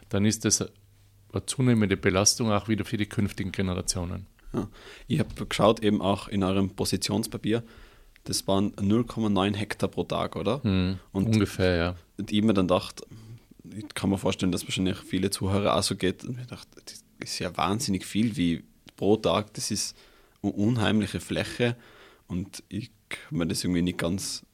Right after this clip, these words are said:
Speaker 2: erklären oder für mich war das einfach nicht ganz anschaulich. Kann man das irgendwie anhand von einem Beispiel veranschaulichen?
Speaker 1: Ja, man, man, man muss sich nur vor Augen rufen, wenn man jetzt durch das Land fährt,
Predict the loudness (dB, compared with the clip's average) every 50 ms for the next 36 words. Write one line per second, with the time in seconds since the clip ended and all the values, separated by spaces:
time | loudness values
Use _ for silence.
0 | _ _ _ -16 -10 -10 -10 -10 -4 0 4 4 6 6 4 4 4 4 2 2
1 | 0 0 2 4 4 4 4 2 2 2 0 -2 -4 -4 -2 0 0 0 0 -4
2 | -6 -4 -4 -4 -4 -4 -4 -2 -2 -2 0 0 2 2 0 -2 -4 -6 -10 _
3 | -6 -2 4 4 4 4 4 2 2 2 2 2 2 2 2 2 0 -2 -2 -4
4 | -4 -6 -4 -2 -2 0 0 -2 -4 -8 -12 -16 -20 -20 -20 -20 -20 -20 -12 -6
5 | -4 -4 -4 0 0 0 0 0 -2 -4 -4 -4 -2 0 0 0 0 -2 -4 -6
6 | -6 -8 -8 -10 -10 -14 -18 2 6 6 8 8 8 6 6 4 4 0 -4 -8
7 | -2 0 2 2 2 0 -6 -18 -20 -16 -10 -6 -4 0 0 0 0 0 0 2
8 | 4 4 4 6 6 8 8 10 8 8 6 4 0 -2 -4 -4 -4 -4 0 4
9 | 4 4 4 2 -2 -2 0 2 4 6 6 8 8 8 6 6 4 -2 -6 -8
10 | -16 -18 -18 -18 -20 _ _ -20 -20 -20 -20 _ _ 2 2 2 4 4 2 4
11 | 6 6 6 6 6 2 0 -4 0 2 4 4 4 2 0 -8 -16